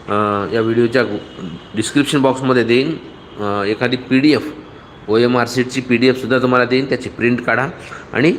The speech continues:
त्या पद्धतीने सराव करण्याचा प्रयत्न करा. चला सर, तुम्ही कोणत्या बुकमधून उतारे घेता? विद्यार्थी मित्रांनो, बऱ्याचशा बुकचं, सगळ्या पुस्तकातून एकत्र करून आणि काही माझ्या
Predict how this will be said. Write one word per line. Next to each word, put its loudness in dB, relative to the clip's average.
त्या 2
पद्धतीने 2
सराव 0
करण्याचा -4
प्रयत्न -4
करा. -8
चला 0
सर, 0
तुम्ही 0
कोणत्या 0
बुकमधून -2
उतारे 2
घेता? -4
विद्यार्थी 0
मित्रांनो, 2
बऱ्याचशा 0
बुकचं, -4
सगळ्या 0
पुस्तकातून -2
एकत्र 0
करून 2
आणि 2
काही 0
माझ्या 0